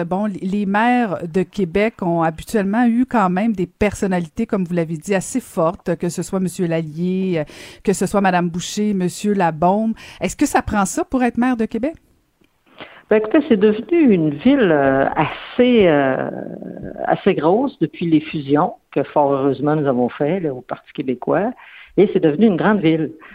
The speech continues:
Speaker 2: L'autre chose, c'est qu'il y a toujours Montréal à côté. Montréal est une force d'attraction incroyable. C'est notre métropole économique. Elle est importante. Euh,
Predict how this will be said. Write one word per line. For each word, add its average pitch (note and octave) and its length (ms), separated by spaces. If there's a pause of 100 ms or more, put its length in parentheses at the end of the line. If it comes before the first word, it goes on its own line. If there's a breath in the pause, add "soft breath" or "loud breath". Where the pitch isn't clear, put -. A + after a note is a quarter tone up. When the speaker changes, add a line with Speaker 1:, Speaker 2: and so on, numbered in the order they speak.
(480 loud breath)
Speaker 2:
L'autre F#3 340
chose, C#4 320
c'est G3 80
qu'il F#3+ 380
y F#3 40
a G3 60
toujours B3 280
Montréal F#3 680
à C3+ 60
côté. D3 420
Montréal F#3+ 480
est - 180
une D3 140
force - 420
d'attraction F3+ 460
incroyable. F#3 760 (100)
C'est E3 80
notre D3 220
métropole D#3+ 640
économique. F#3 720 (420 soft breath)
Elle D3 120
est D3+ 160
importante. D#3+ 720
Euh, C#3 100